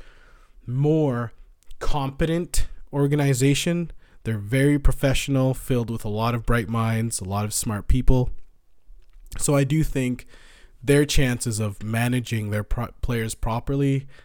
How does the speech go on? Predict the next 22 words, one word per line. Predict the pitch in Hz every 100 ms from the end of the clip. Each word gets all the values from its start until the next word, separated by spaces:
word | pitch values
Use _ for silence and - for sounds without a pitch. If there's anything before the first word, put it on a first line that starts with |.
| - - - - - - -
much, | 113 120 139 139 139 - - -
much | 110 123 127 127 - -
further | - - - 120 117 110
outperform | 113 113 - - 123 113 107 107
the | 104
chances | - 107 104 - 104
of | 101 95 92 - -
what | 110 -
the |
Lakers | 104 104 107 113 101
are | 104
gonna | 104 110
do | 135 165
this | 127 -
year, | 101 92
'cause | 92 127
I | 123 135
quite | 139 151 135
frankly | - 135 131 139 131 123
have | 120 120
zero | 117 139 156 147
confidence | 143 131 120 104 104 104 - -